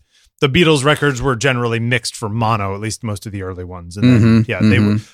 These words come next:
Speaker 1: they were done in stereo as sort of an afterthought that the Beatles weren't really involved in. So,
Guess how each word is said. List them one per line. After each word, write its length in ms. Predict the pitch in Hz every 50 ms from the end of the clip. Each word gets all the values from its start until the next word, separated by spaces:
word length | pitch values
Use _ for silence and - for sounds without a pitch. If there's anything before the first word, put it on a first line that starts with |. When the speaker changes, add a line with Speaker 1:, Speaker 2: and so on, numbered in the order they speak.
| _ _
Speaker 1:
they 80 | 156
were 100 | 156 151
done 180 | 147 165 165 160
in 120 | 147 131
stereo 520 | 120 - - - 147 139 135 135 127 113 110
as 120 | 110 -
sort 120 | - 123 98
of 100 | 98 98
an 80 | 107 104
afterthought 600 | 104 110 104 - - 104 95 _ 104 95 95 95
that 120 | - 101
the 60 | 95 98
Beatles 280 | 95 113 101 101 92 90
weren't 160 | 101 104 98
really 220 | 107 104 95 95 95
involved 360 | 90 90 101 92 92 90 90
in. 140 | 101 87 90
So, 240 | - - 101 87